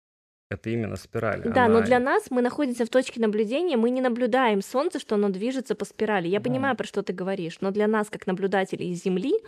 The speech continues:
Speaker 1: Даже если мы наблюдаем Солнце с Земли,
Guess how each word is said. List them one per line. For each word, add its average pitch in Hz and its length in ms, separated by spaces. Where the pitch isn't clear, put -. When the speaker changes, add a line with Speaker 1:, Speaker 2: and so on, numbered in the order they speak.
Speaker 1:
Даже 101 260
если 101 220
мы 104 100
наблюдаем 98 680
Солнце 101 500
с 90 40
Земли, 98 580